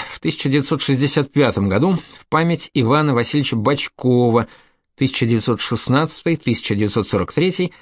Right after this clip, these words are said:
летчика-истребителя, погибшего в бою, героя Советского Союза. До призыва в армию он работал поблизости на заводе «Калибр». Прежнее название улицы Бочкова, Заморинский переулок,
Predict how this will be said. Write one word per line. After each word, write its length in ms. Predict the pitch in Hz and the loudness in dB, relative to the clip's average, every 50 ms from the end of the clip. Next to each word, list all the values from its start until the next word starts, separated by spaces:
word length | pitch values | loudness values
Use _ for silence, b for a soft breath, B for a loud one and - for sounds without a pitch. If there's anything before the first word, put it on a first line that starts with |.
| b b b b b b b b | b b b b b b b b
летчика-истребителя, 1200 | 110 117 143 170 - - - - - 120 113 101 - - - 107 98 110 151 185 180 - 185 180 - | 2 4 4 4 2 0 -4 -2 0 2 2 2 0 -2 -2 0 2 2 2 0 2 0 -2 -2 0
погибшего 580 | - 110 101 107 139 139 - - - 147 139 | 2 2 2 2 2 0 -2 0 0 2 2
в 120 | 131 117 101 | 2 2 2
бою, 480 | 101 117 113 107 104 117 127 120 107 - - - | 2 2 2 4 4 2 2 2 0 -2 -4 -6
героя 420 | 80 92 98 104 117 151 175 147 | -4 0 0 2 2 2 2 0
Советского 400 | - - 107 120 117 - - 107 | 0 0 0 0 0 0 -2 -2
Союза. 500 | 98 - - 98 95 95 95 92 95 92 b b b b b b b b _ _ - | -2 0 0 0 0 0 0 0 -2 -4 b b b b b b b b _ _ -2
До 140 | 110 120 117 | 0 0 2
призыва 480 | - 127 131 123 101 113 113 101 98 | 4 4 2 4 4 2 2 2 2
в 100 | 92 107 | 2 2
армию 300 | 160 196 185 170 170 156 | 2 2 2 2 0 0
он 120 | 147 175 156 | 0 0 0
работал 420 | 110 107 117 139 160 - 156 139 | 0 0 2 0 2 2 2 0
поблизости 880 | - - - 113 101 90 101 113 143 143 131 117 123 - - - - | 2 2 0 2 2 4 4 4 4 2 2 0 -2 -6 -6 -2 0
на 140 | 123 117 107 | 2 2 2
заводе 480 | 90 90 90 98 117 131 120 120 113 - _ _ | 2 0 0 2 2 2 2 0 -2 -2 _ _
«Калибр». 460 | - - 139 120 110 104 82 82 - _ - _ _ _ _ _ _ _ _ _ _ _ _ _ _ _ _ _ _ _ _ - | 0 2 2 4 4 2 0 -2 -8 _ -16 _ _ _ _ _ _ _ _ _ _ _ _ _ _ _ _ _ _ _ _ -2
Прежнее 520 | - 139 160 175 175 165 151 151 156 156 147 | 2 2 4 4 4 2 2 0 0 0 0
название 500 | 147 147 123 123 135 139 131 127 123 123 | 0 0 0 0 0 0 2 2 2 2
улицы 320 | 123 120 110 - - 104 | 0 0 0 -2 -2 -2
Бочкова, 600 | 98 92 95 92 - - - 165 175 170 180 170 b b b b b b b - | -2 -2 -2 -4 -6 -4 -2 0 0 2 0 -2 b b b b b b b -4
Заморинский 840 | 120 101 95 131 151 151 151 156 143 120 113 101 - - - 98 | -4 0 2 2 2 2 2 2 2 2 0 -2 -4 -6 -8 -8
переулок, 520 | 85 - 107 110 127 175 208 202 190 - | -4 0 0 2 2 2 2 0 -2 -4